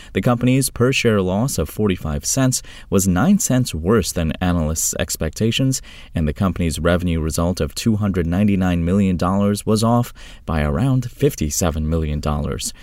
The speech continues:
Shares of Robinhood were trading sharply lower yesterday morning.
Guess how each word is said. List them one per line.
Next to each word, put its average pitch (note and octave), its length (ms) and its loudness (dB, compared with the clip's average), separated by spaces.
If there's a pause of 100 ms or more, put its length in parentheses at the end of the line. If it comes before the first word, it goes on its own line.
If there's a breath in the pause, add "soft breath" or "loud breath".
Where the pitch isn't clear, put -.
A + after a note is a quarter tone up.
(140 loud breath)
Shares G2+ 320 2
of F2 120 4
Robinhood F#2+ 480 2
were F2 120 0
trading E2+ 400 -2
sharply A#2 480 2
lower F#2+ 420 2
yesterday D#2 520 -2
morning. D#2+ 460 -2